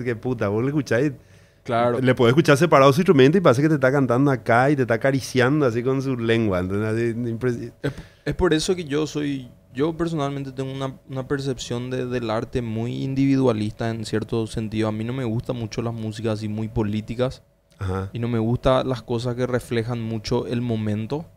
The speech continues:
Speaker 1: Sí,
Speaker 2: Porque,
Speaker 1: claro.
Speaker 2: porque eso pasa, el momento cambia, es
Speaker 1: Tiene que,
Speaker 2: cíclico.
Speaker 1: tendría que ser atemporal.
Speaker 2: Claro.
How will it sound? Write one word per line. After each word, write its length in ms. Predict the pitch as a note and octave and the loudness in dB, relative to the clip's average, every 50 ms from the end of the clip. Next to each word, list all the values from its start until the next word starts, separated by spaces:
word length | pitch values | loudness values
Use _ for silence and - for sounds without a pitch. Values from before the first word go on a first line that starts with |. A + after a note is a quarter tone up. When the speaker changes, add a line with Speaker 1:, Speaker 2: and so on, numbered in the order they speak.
| _ _ _ _ _ _ _ _ _ | _ _ _ _ _ _ _ _ _
Speaker 1:
Sí, 340 | _ - - A2 G2+ G2 G2 | _ -10 -6 -4 -2 0 0
Speaker 2:
Porque, 140 | G#2 A#2 - A2+ | 0 2 2 4
Speaker 1:
claro. 340 | G#2+ G#2+ A2 A2+ G#2 G2+ F#2+ - - _ | 4 4 4 4 2 0 -4 -8 -10 _
Speaker 2:
porque 420 | - B2 A#2 A2+ B2+ B2 A2+ - | -2 -2 0 2 2 0 2 0
eso 200 | A2 A2 - C3+ | -2 -2 -2 -2
pasa, 360 | A#2 - A2+ G#2+ G#2 - G#2+ A2 | -2 0 -2 -2 0 -2 -2 -2
el 80 | A#2 A#2+ | 0 0
momento 440 | B2 A2+ A#2 A#2+ B2 A#2+ C3 B2 | 0 0 2 0 2 2 2 2
cambia, 480 | A2 A#2+ A#2+ B2 B2+ B2 A#2 A2+ B2+ - | 2 2 2 2 2 0 -2 -4 -4 -6
es 180 | - B2 G#2+ - | -8 -6 -6 -2
Speaker 1:
Tiene 160 | - C3+ B2 A#2+ | 2 4 4 6
que, 60 | A#2 | 6
Speaker 2:
cíclico. 180 | B2+ A#2 A#2 A#2 | 4 2 2 2
Speaker 1:
tendría 300 | C#3+ C3+ B2 G#2 A2+ B2 | 2 4 4 4 2 2
que 80 | C#3 | 2
ser 140 | A#2 C3 C3 | 2 2 2
atemporal. 600 | B2 B2 - C3+ B2+ A#2 G#2+ F#2+ G#2 A2+ G#2+ F#2 E2+ | 2 2 4 4 4 4 4 4 4 4 2 2 0
Speaker 2:
Claro. 300 | - A#2 A2+ A2+ G#2 A2 | 0 0 2 0 0 -4